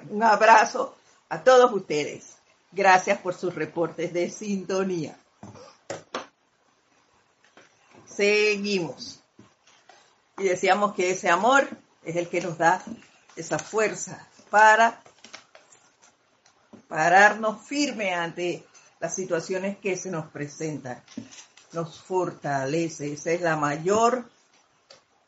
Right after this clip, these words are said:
fortaleza de Dios.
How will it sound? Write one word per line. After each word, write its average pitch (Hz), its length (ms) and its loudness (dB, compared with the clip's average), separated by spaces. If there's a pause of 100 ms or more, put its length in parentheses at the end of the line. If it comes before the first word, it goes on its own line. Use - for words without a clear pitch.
(360)
fortaleza 175 880 -2
de 147 220 -8
Dios. - 920 -14